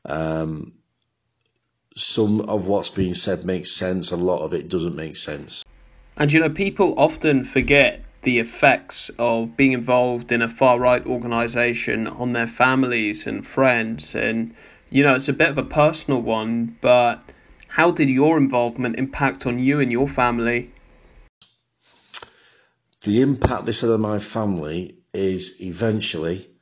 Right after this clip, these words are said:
Speaker 1: um, I, I lost all my family. I've lost my daughter.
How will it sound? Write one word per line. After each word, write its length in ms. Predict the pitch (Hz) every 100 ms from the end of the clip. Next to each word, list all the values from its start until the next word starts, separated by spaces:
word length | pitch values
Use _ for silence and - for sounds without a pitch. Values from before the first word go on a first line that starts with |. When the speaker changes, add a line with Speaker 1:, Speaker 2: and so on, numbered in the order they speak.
| _ _ _ _ _ _ _ _ _ _ _ _ -
Speaker 1:
um, 440 | 101 92 92 92 -
I, 320 | 98 98 95 92 -
I 160 | 95
lost 380 | 92 98 - -
all 120 | 95
my 200 | 90 90
family. 440 | 90 92 90 90 85
I've 280 | 95 92 92
lost 760 | 92 90 - - - - -
my 300 | 95 92 92
daughter. 680 | 85 104 101 98 107 95